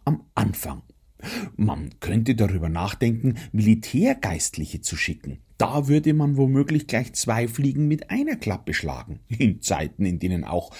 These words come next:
Maria Montessori in Verruf gerät, muss man pädagogisch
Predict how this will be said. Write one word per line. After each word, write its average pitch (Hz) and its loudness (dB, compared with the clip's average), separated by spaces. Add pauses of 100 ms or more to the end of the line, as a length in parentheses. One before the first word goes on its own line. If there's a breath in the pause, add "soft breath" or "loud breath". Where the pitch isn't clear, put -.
(120)
Maria 98 4
Montessori 95 4
in 180 2
Verruf 143 2
gerät, 123 2 (240 loud breath)
muss 180 6
man 147 2
pädagogisch 107 2